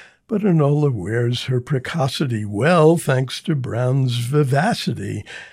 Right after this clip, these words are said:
and above all, to her fantastic chops, her almost eerie skill. Four years ago, at the age of twelve, she appeared in the T V series Stranger Things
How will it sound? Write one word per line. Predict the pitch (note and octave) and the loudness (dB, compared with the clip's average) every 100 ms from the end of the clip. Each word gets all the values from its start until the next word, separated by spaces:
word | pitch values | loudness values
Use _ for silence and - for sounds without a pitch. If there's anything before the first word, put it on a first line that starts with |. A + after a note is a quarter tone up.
| _ - | _ 0
and | G#3+ | 4
above | F3 B2 C#3 B2+ G#2+ | 6 4 2 2 0
all, | B2+ C#3+ C#3+ D3 | 0 2 2 0
to | - - F3+ | -2 0 0
her | - G3+ | 0 -2
fantastic | F#3 - F#3 F3 - - F3 E3+ D#3+ - - A2 - | -2 -2 0 0 -2 -4 2 2 2 -4 -6 -6 -6
chops, | - C3 A#2 G#2+ - - - - - | -6 -2 -2 -2 -8 -14 -14 -16 -6
her | F#3+ C#3 | 0 2
almost | B2 C3 B2+ B2+ - | 4 2 2 0 -4
eerie | D#3 A#2 A#2+ A2+ G#2 G2+ | -6 0 0 0 -2 -6
skill. | - - - - G2+ E2 D2+ - _ - _ | -8 -12 -8 -6 -6 -8 -14 -20 _ -20 _
Four | - - G3+ F#3+ | -6 4 6 6
years | C#3+ D3 F#3 D#3 | 4 6 6 4
ago, | E3 C3+ C#3 D#3 | 2 2 4 4
at | D3 | 2
the | B2+ | -2
age | C3 C#3+ A#2 | 0 0 -4
of | F#2 - | -10 -12
twelve, | - D#3 C3+ C3+ E3+ D3 | -2 2 4 4 0 -2
she | - A#2 | -4 -6
appeared | A2 - B2 A#2 | -6 -4 -2 -2
in | A#2 G#2 | -2 -4
the | G#2 | -6
T | G2+ - G3 | -8 -6 -4
V | A#2+ A2+ A2 | -4 -6 -8
series | - - C3+ A#2+ A#2 A2+ | -8 -4 -2 0 -2 -4
Stranger | - - C#3 C#3+ D3+ C#3 C3 | -6 -4 0 2 2 2 -2
Things | - G3 F#3+ F3+ E3+ D#3+ | -2 2 4 4 4 0